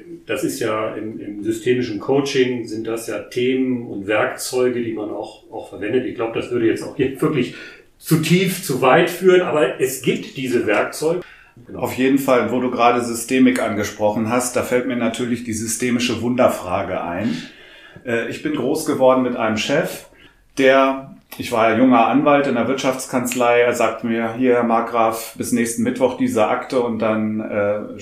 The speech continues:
Speaker 2: prüfen Sie die Ansprüche durch, was können wir machen?“ So, dann habe ich mir alle Köpfe zerbrochen, die ich hatte und musste dann, ähm, an dem Mittwoch sagen, „Ich habe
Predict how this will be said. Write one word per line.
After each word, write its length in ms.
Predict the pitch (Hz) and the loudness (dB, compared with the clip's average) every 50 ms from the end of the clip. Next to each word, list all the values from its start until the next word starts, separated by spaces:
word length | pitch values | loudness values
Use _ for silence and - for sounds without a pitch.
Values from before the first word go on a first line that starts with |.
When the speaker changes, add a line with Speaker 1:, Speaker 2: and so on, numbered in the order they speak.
| - - | -16 -10
Speaker 2:
prüfen 280 | - - 127 - 131 110 | -6 -6 -4 -2 -2 -2
Sie 140 | - 107 | -2 -2
die 120 | - 110 107 | -4 -4 -4
Ansprüche 580 | - 113 120 120 - - - 123 110 - 123 | -4 -2 -4 -4 -6 -6 -6 -6 -4 -4 -4
durch, 380 | 107 107 113 110 120 123 120 - | -4 -2 0 0 2 0 0 -2
was 180 | 113 107 - - | -4 -6 -4 -4
können 200 | 113 110 107 107 | -2 0 0 2
wir 100 | 107 101 | 2 2
machen?“ 400 | 98 98 95 - 92 82 - - - - - - - - - - - _ _ _ | 0 0 0 -2 -6 -8 -12 -16 -20 -20 -20 -20 -20 -20 -20 -20 -20 _ _ _
So, 240 | - - 117 104 101 | -2 0 2 2 2
dann 180 | 104 107 107 | 2 2 2
habe 120 | 120 120 120 | 2 0 0
ich 100 | 117 - | -2 -2
mir 120 | 127 113 113 | -2 -2 -2
alle 200 | 117 113 113 110 | 0 0 -2 -2
Köpfe 300 | - 131 123 - - 135 | -2 -4 -4 -4 -6 -6
zerbrochen, 500 | - - 123 117 117 117 123 127 127 123 113 | -4 -2 -2 0 2 2 2 2 2 2 0
die 60 | 117 | 0
ich 160 | 107 110 - | -2 -2 -2
hatte 480 | 131 143 139 - 147 143 139 143 - - | -2 -2 0 0 0 2 2 0 0 0
und 320 | 131 123 120 120 117 - 117 | 0 0 0 0 -2 -2 -2
musste 340 | 117 117 120 - - 131 123 | -2 -2 -2 -4 -4 -2 2
dann, 360 | 127 120 120 127 123 120 123 | 2 4 4 4 2 2 -2
ähm, 480 | 120 117 120 120 117 117 117 123 - - | -4 -4 -4 -4 -4 -4 -6 -8 -8 -6
an 140 | 107 117 113 | -6 -4 -2
dem 140 | 117 113 110 | -2 0 2
Mittwoch 340 | 120 127 127 - 131 120 127 | 2 0 2 2 0 0 0
sagen, 480 | - 123 117 113 120 123 131 127 123 | 2 2 4 4 4 4 4 2 0
„Ich 200 | - 123 - - | 0 -4 -6 -4
habe 180 | 127 120 - - | -4 -4 -4 -6